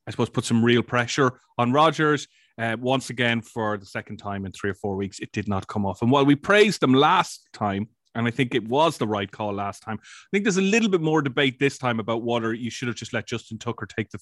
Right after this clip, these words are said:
f-, take the extra point and bring it in. Analytics-wise, I've looked into this a little bit. Uh, analytics would never tell you to do this 'cause a lot of them blame this for analytics. But technically, if you're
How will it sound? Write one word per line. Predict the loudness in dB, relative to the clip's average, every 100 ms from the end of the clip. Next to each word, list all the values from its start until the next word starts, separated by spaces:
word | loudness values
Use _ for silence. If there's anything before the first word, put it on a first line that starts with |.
| -12
f-, | -12 -6
take | -4 -2
the | -2
extra | -4 -10 -4
point | 0 0 -2 -14 -20 -20 -6
and | -4 0
bring | 0 2
it | 0 -4 -12 _
in. | -4 -4 -4 -12 -18 0
Analytics-wise, | 4 6 8 6 4 2 2
I've | 0 -2
looked | -2
into | -2 -4
this | -6
a | 0
little | 0 0
bit. | -6 -10 _ _ -6
Uh, | -4 -4 -2
analytics | -2 2 0 -2
would | -4
never | 0 2 2
tell | -2 -4
you | -6
to | -8
do | -8
this | -6
'cause | -4
a | 0
lot | 0
of | 2
them | 0
blame | 2 2 2
this | -2
for | -4
analytics. | -4 -4 -4 -6 -8 -14
But | -4
technically, | -2 -2 -4 -6
if |
you're | -6